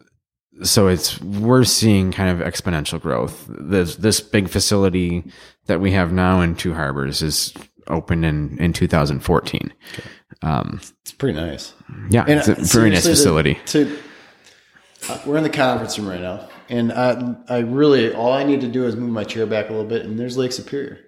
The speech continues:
Speaker 2: And actually, there's some, like, little red schoolhouse, bu-, it looks like actually a lighthouse.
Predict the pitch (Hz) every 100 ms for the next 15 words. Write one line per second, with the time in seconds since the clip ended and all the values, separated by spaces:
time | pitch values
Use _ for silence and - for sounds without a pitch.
0 | _ _ - 139 156 156 131 127 123 131
1 | 120 120 135 120 120 123 - - 131 127
2 | 131 127 - - - 131 104 123 139 131
3 | 107 98 104 90 95 98 - - -